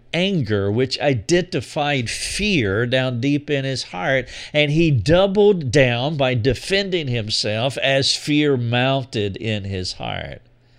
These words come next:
Well, God waited until the useless <laughs> discussions and distractions subsided so that he could get to the real issue. Job was afraid of what God might do.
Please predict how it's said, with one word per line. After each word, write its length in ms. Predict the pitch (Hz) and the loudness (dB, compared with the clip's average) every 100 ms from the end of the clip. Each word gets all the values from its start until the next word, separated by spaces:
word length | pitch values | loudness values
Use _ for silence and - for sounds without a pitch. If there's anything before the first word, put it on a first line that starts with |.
| _ _ - - - - | _ _ -20 -20 -14 -2
Well, 140 | 185 | 0
God 360 | 165 214 226 185 | 2 0 0 0
waited 540 | 127 123 131 139 131 | 2 4 4 2 2
until 360 | 117 113 131 135 | -2 -2 0 0
the 120 | 113 | 0
useless 580 | 110 147 - - 98 - | 2 2 2 0 -2 -2
<laughs> 0 | |
discussions 760 | - - - 127 117 135 110 | -2 0 0 0 -2 -2 -2
and 140 | 113 101 | -2 -2
distractions 720 | 110 - 127 127 120 120 104 | -2 -2 -2 -2 -2 -6 -4
subsided 840 | 131 101 - 139 143 107 85 120 - _ _ _ _ _ - - - - - - 147 | -6 -4 -2 0 0 0 -4 -10 -14 _ _ _ _ _ -20 -20 -20 -20 -20 -14 -2
so 260 | - 160 | 4 4
that 200 | 147 127 | 4 0
he 220 | 127 151 151 | 2 0 2
could 240 | 127 117 | 0 2
get 180 | 131 127 | 0 0
to 140 | 131 | 0
the 160 | 110 104 | 2 0
real 360 | 117 127 110 - | 2 2 2 -2
issue. 760 | 110 110 - - 101 62 60 92 - _ _ _ - 104 | -2 0 -2 -4 -6 -8 -12 -16 -20 _ _ _ -8 -4
Job 520 | 101 135 160 196 196 | 4 6 8 6 4
was 200 | 190 160 | 2 2
afraid 720 | 180 - 127 113 120 123 123 | -2 -2 0 2 2 2 0
of 140 | 117 101 | -2 -2
what 280 | 110 98 | -4 -4
God 540 | 95 113 120 123 120 104 | -2 0 0 -2 -4 -4
might 560 | 98 110 107 110 - | -4 -4 -4 -6 -8
do. 600 | 110 113 107 101 92 90 | -4 -2 -2 -4 -6 -8